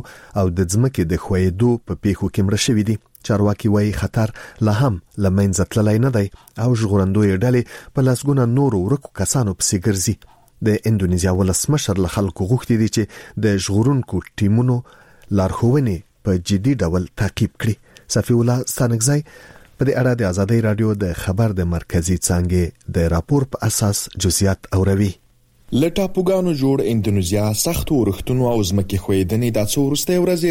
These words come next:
Speaker 2: له سترو ځاني او مالي زیانونو سره مخ کړی دی.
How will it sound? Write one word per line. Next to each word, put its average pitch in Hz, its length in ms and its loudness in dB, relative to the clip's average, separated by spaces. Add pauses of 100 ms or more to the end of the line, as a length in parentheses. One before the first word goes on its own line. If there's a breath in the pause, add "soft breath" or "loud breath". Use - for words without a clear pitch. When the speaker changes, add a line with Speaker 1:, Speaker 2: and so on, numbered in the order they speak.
Speaker 2:
له 143 140 0
سترو 170 340 0
ځاني 107 320 0
او 120 60 0 (100)
مالي 107 400 2
زیانونو 92 400 0
سره 110 240 0
مخ 123 180 -2
کړی 87 300 -2
دی. 55 100 -4